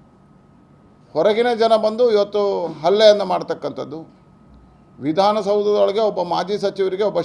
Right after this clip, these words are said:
ಶಾಸಕರಿಗೆ ರಕ್ಷಣೆ ಇಲ್ಲ ಅಂತ ಆದ್ರೆ ಈ ರಾಜ್ಯದಲ್ಲಿ ಸರ್ವಸಾಮಾನ್ಯ ಜ-, ವ್ಯಕ್ತಿಗಳ ಗತಿ ಏನು, ಪಾಡೇನು? ಸಿದ್ದರಾಮಣ್ಣ ಸರ್ಕಾರ ರಾಜ್ಯದಲ್ಲಿ ಬಂದ ಮೇಲೆ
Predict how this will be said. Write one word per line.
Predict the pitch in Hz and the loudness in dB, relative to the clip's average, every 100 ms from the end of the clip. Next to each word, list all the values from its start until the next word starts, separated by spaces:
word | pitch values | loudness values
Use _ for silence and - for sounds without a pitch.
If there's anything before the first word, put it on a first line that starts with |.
| 175 | 0
ಶಾಸಕರಿಗೆ | 180 196 196 190 196 165 | 0 -2 -6 -2 -2 -2
ರಕ್ಷಣೆ | - 226 214 | -4 -4 -2
ಇಲ್ಲ | 196 180 | -2 -2
ಅಂತ | 170 190 | -2 -2
ಆದ್ರೆ | 151 175 | -2 -4
ಈ | 170 165 | -2 -2
ರಾಜ್ಯದಲ್ಲಿ | 185 190 180 165 160 | 0 0 -2 -4 -6
ಸರ್ವಸಾಮಾನ್ಯ | 139 175 196 185 180 185 185 156 | -6 -4 -2 -2 -2 -4 -6 -6
ಜ-, | 151 160 | -6 -6
ವ್ಯಕ್ತಿಗಳ | 160 156 147 165 | -8 -10 -6 -6
ಗತಿ | 147 190 185 | -8 -2 -2
ಏನು, | 139 - - - _ _ _ _ _ _ _ - | -2 -10 -18 -20 _ _ _ _ _ _ _ -6
ಪಾಡೇನು? | 143 202 190 151 117 - _ _ _ _ _ _ _ _ _ _ _ _ _ _ _ _ _ _ _ _ _ _ _ _ _ _ - | -2 0 0 -2 -6 -20 _ _ _ _ _ _ _ _ _ _ _ _ _ _ _ _ _ _ _ _ _ _ _ _ _ _ -10
ಸಿದ್ದರಾಮಣ್ಣ | 165 196 208 220 220 220 208 | -4 4 4 4 -2 -2 2
ಸರ್ಕಾರ | 202 202 208 190 139 - - 120 | 0 6 6 6 2 -8 -14 0
ರಾಜ್ಯದಲ್ಲಿ | 160 185 202 214 208 165 | 2 2 0 2 2 0
ಬಂದ | 180 190 | -2 -2
ಮೇಲೆ | 143 | -2